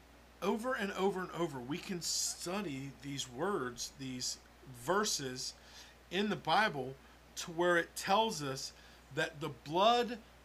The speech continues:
only the blood of Christ, only by the shedding of his blood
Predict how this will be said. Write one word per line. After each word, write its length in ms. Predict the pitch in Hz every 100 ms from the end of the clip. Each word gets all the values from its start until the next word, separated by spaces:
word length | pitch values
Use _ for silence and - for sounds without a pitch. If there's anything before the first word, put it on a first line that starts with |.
| -
only 560 | 220 320 359 320 226 160
the 180 | 143 156
blood 360 | - 143 127
of 200 | 120 -
Christ, 840 | - - 127 98 113 180 - - - - - - - - - - - - - - - - - - - - - - - - -
only 500 | 220 285 302 294 269
by 260 | 247 226
the 140 | 190 185
shedding 720 | - - 247 254 254 214 196 -
of 260 | 190 185 170
his 280 | 170 160 143
blood 640 | 139 165 180 143 123 120